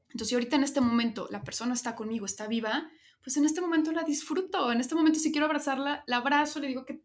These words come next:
que la amo, eh, no sé, me la llevo a pasear, lo que tú quieras. Y el día que muera, bueno, pues ese día es obvio que vas a sentir dolor.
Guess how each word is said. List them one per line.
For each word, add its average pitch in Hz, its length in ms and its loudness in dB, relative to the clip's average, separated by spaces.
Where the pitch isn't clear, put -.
que 247 100 2
la 226 240 10
amo, 294 320 6
eh, 233 840 0
no 240 180 0
sé, 247 140 -2
me 240 80 0
la 220 60 0
llevo 220 140 2
a - 40 -2
pasear, 254 380 2
lo 247 120 0
que 254 100 -6
tú 285 200 -6
quieras. - 420 -6
Y 240 120 6
el 269 100 4
día 320 160 2
que 349 80 0
muera, 247 340 0
bueno, 240 240 -4
pues 247 140 0
ese 269 120 0
día 320 140 4
es 294 320 2
obvio 311 260 0
que - 80 6
vas - 140 6
a - 40 2
sentir 214 360 -4
dolor. - 340 -8